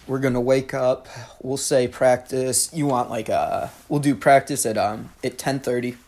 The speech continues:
practice ten thirty to one thirty, wake up at seven, and here at C C P, the players gotta do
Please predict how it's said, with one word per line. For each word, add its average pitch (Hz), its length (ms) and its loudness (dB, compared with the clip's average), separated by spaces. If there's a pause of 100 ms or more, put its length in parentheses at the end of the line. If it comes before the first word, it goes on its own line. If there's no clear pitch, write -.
practice - 360 2
ten 127 180 -2
thirty 131 240 -2
to 117 80 -4
one 117 200 -4
thirty, 117 380 -6 (800)
wake 120 280 0
up 123 280 4 (120)
at 117 440 0
seven, 123 520 2 (440)
and 117 260 -2
here 131 180 2
at 123 100 4
C 123 200 -2
C 117 220 -2
P, 127 320 -2
the 123 80 -10
players 120 500 2
gotta 113 220 0
do 113 420 -4